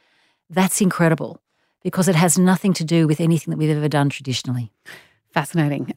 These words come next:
Speaker 2: Um, and I could go down that path with you for hours, but the purpose of this podcast is to talk about leadership skills and how you, um, have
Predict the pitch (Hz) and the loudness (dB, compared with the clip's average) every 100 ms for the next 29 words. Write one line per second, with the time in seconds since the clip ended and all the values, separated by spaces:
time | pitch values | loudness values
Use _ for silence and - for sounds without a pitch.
0 | - 170 160 165 - 160 156 170 165 151 | 0 2 2 0 2 2 2 -2 0 0
1 | 160 147 139 - 156 - - 151 165 143 | 2 0 -2 -4 -6 -6 -8 -6 -4 -6
2 | _ 190 - 160 156 185 170 151 147 190 | _ -6 -4 -4 -4 -2 0 0 0 0
3 | 262 - - 165 143 _ 190 - 262 262 | 0 -4 -6 -2 -2 _ -16 -4 -2 0
4 | 139 - - 143 - - - - 175 180 | -2 -4 -4 -4 -6 -12 -10 -6 -6 -4
5 | - 165 - 165 160 156 156 - - - | -4 -6 -6 -6 -2 -2 -4 -8 -16 -18
6 | - - 175 165 175 - - - 147 143 | -18 -6 0 0 0 -6 -10 -8 -4 -4
7 | 160 - 156 151 147 - _ - - 165 | -6 -6 -2 0 -2 -6 _ -10 -2 0
8 | 151 160 170 165 - - 151 143 156 151 | 0 0 0 -2 -6 -8 -6 -2 -2 -4